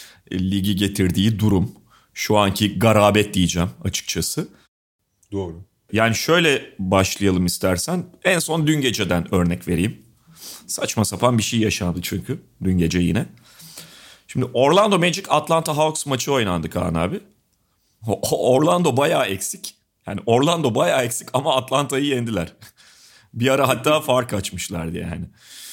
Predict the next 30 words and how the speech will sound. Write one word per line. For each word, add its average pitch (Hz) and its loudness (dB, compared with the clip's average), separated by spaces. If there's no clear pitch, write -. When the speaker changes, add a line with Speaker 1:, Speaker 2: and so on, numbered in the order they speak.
Speaker 1:
Boston 135 -2
Cleveland 196 0
maçı 185 -2
oynandı. 185 0
Her 170 2
an 170 0
ertelenebilir 156 0
gibi 117 0
gözüküyordu. 98 -4
Cleveland 127 0
malum 120 0
bu 98 -4
sezonun 101 -4
en 101 -2
beklenti 95 -2
üzeri, 90 -2
en 92 0
başarılı 87 -2
takımlarından 85 -6
biri 78 -6
şu 90 -4
anda. 85 -2
Bu 95 -2
yenilgiye 85 -2
rağmen 80 -6
doğuda 82 -2
dö-, 85 -4
dördüncü 90 -2
sıradılar 85 -6
ama 147 -2